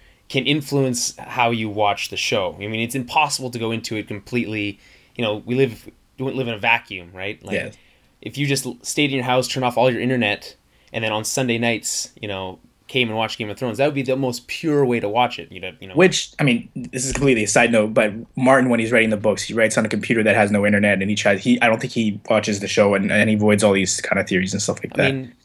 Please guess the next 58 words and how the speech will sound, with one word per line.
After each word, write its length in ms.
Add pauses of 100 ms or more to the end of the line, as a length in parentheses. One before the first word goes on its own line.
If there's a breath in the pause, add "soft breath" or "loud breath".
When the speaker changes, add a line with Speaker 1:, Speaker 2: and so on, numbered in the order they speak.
(800)
Speaker 1:
but 120
it's, 120
Speaker 2:
And 160
he's 220
Speaker 1:
I, 20
Speaker 2:
written 160
Speaker 1:
I 20
Speaker 2:
for 40
Speaker 1:
think 100
Speaker 2:
the 40
Speaker 1:
it's 80
Speaker 2:
show, 100
so 140
he 60
has 140
Speaker 1:
different. 40
Speaker 2:
to 60
be 60
able 120
to 100
watch 220
it, 40
actually. 420
Speaker 1:
It's 260
one 80
of 40
those 120
things 160
where 80
I 40
think 240
it's 140
different 400
when 100
you're 140
the 80
creator. 800 (200)
Speaker 2:
No, 80
I 80
know, 100
but 140
I'm 140
Speaker 1:
Yeah. 60
Speaker 2:
saying 160
it 80
must 180
be 240
even 180
harder. 500
Like, 140
for, 160
it's 140
hard 160
for 100
us, 400
you 80
know, 140
to 200